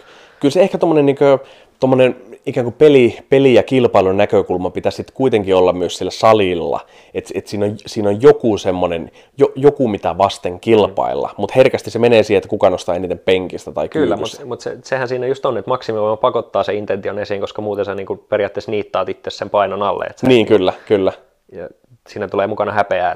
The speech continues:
Speaker 2: et sit, tai epäonnistumisen tunnetta sitten, et siinä, mut sit jos sulla on neljäkymmentä prossaa painoista, niin että sä epäonnistu, vaikka sä teet sitä asti sen.
Speaker 1: Niin, kyllä. Kyllä se näkee tosi paljon. Mulla on ihan, ihan hyviä niinku urheilijoita o-, ollut tuossa valmennuksessa aina välillä, ja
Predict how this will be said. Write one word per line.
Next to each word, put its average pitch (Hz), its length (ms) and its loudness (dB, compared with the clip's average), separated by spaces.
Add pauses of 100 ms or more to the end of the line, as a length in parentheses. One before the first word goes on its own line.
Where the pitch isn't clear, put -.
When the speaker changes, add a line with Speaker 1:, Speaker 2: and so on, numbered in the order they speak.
Speaker 2:
et - 120 -18
sit, - 180 -20
tai 92 160 -2
epäonnistumisen 87 640 -10
tunnetta 82 340 -16
sitten, - 320 -14
et - 80 -16
siinä, - 280 -14 (460)
mut 90 140 -18
sit - 200 -10
jos - 140 -16 (480)
sulla 95 140 -14
on 98 60 -10
neljäkymmentä 104 300 -6
prossaa 104 320 -4
painoista, 98 460 -6
niin 95 100 -16
että 104 140 -16
sä 113 120 -8
epäonnistu, 95 460 -10
vaikka - 180 -14
sä 90 40 -16
teet - 180 -14
sitä - 200 -16
asti - 220 -20
sen. - 160 -20 (100)
Speaker 1:
Niin, 123 180 0
kyllä. 107 240 2 (360)
Kyllä 135 120 0
se 131 80 2
näkee 139 280 6
tosi 117 200 4
paljon. 117 240 4
Mulla 113 160 6
on 92 100 2
ihan, 131 340 0
ihan 131 260 -2
hyviä 135 260 2
niinku 131 260 4
urheilijoita 113 520 4 (500)
o-, - 300 4
ollut 139 200 8
tuossa 110 240 2
valmennuksessa 107 640 6
aina 101 140 2
välillä, 104 400 6
ja 92 200 2